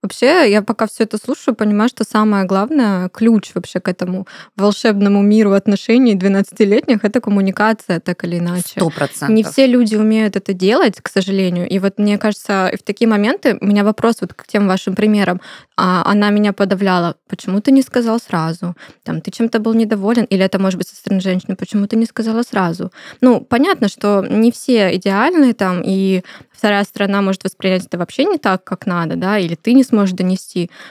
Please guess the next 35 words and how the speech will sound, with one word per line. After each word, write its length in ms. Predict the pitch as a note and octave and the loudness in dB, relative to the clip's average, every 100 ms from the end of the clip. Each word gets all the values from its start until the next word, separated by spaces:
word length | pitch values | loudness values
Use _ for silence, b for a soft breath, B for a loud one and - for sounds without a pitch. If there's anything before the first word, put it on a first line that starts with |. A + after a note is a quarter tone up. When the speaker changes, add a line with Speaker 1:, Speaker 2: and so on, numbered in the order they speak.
| B | B
Speaker 1:
но 420 | - F#3 F#3+ F#3+ - | -2 0 2 2 0
надо 200 | G3 F3+ | 0 0
учиться 460 | F3+ - C4+ - F4 | -4 -2 -2 0 0
этому, 480 | B3 - E3 D#3+ E3+ _ B B B - | 0 0 -6 -6 -10 _ B B B -10
ну, 100 | - | -8
потому 280 | - - G3+ | -4 0 0
что 160 | - G3 | 0 -4
без 300 | F3+ G3 G#3 | 0 2 2
коммуникации... 600 | - G3+ F#3+ - C#4+ - | 0 0 0 -2 -2 0
я 140 | G3+ | 2
вот 120 | C4+ - | 2 -2
всегда 360 | C4 B3+ A#3+ | -2 0 0
во 80 | F#3+ | 0
все 560 | F#3 - G#3+ F#3+ - - - | -6 -4 -2 -2 -4 -8 -6
отношения, 500 | F#3 G3+ G3+ G#3+ G3 | -6 -4 -4 -2 -2
которые 280 | F3+ G3 F#3+ | -2 -4 -2
попадаю, 520 | F#3+ F#3+ F#3+ C#4 F#4 | -2 -2 0 2 2
я 60 | G3 | 0
всегда 200 | - G3+ | -2 -4
говорю, 240 | G3 - - - | -2 -6 -8 -8
я 260 | F#3 B3 | -2 0
говорю 500 | F#4 A#3+ F#3+ C#4 C#4+ - | 2 0 0 0 0 -4
всё, 140 | - G#3 | -6 -6
что 160 | - | -2
мне 160 | G3+ G3 | 0 0
не 100 | F#3 | 0
нравится, 400 | F3+ B3+ B3 - | 0 2 0 -2
и 60 | |
всё, 100 | F#3 | -6
что 160 | G#3+ - | -6 -4
мне 100 | F#3 | -4
нравится, 420 | F3 A3 G#4 - | -2 0 0 -4
тоже 460 | - G#3+ F#3+ F3+ G#3 _ _ - | 0 2 2 -2 -4 _ _ -6
в 80 | |
лицо. 460 | G3 B3 - - - | 0 0 -2 -6 -8